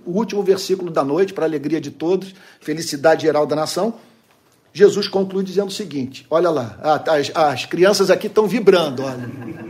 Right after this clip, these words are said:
Tá todo mundo vibrando que eu disse que nós estamos chegando à parte final, tá? Então vamos lá. Último versículo. "Ninguém pode servir a dois senhores." O que que significa? Essa é a primeira conclusão da mente que tá funcionando bem.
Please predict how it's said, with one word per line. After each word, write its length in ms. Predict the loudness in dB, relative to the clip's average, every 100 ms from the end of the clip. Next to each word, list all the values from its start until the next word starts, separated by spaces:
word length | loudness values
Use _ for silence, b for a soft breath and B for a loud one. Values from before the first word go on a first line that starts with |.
| -12
Tá 120 | -10 -6
todo 260 | 0 0 -2
mundo 220 | -4 -4
vibrando 520 | -6 -6 -6 -6 -8
que 60 | -6
eu 140 | -6
disse 240 | -6 -10 -12
que 80 | -12
nós 100 | -14
estamos 220 | -14 -14
chegando 260 | -12 -12
à 40 | -12
parte 340 | -10 -12 -10
final, 500 | -8 -4 -4 -6 -16 _ _ _ -10
tá? 300 | -8 -8 -10 _ _ _ -14
Então 240 | -4 4
vamos 220 | 4 4
lá. 320 | 2 0 -4 b b b b
Último 340 | -2 0 0 0
versículo. 520 | 2 0 -4 -8 -10 _ _ _ _
"Ninguém 380 | -8 -6 -2 -4
pode 300 | 2 2 2
servir 320 | 0 0 0
a 40 | 0
dois 220 | 0 -6
senhores." 540 | -6 -8 -8 -14 -20 -20 _ _ _ _ B B B B B
O 40 | -14
que 100 | -12
que 100 | -10
significa? 560 | -10 -10 -10 -14 -16 _ _ _ -6
Essa 320 | -4 -2 -4
é 40 |
a 40 | -4
primeira 680 | -4 -4 0 4 4 4
conclusão 520 | -2 -4 -4 -2 -2
da 120 | -2 -2
mente 280 | -4 -6
que 60 | -8
tá 100 | -8
funcionando 460 | -6 -6 -4 -6 -6
bem. 260 | -6 -8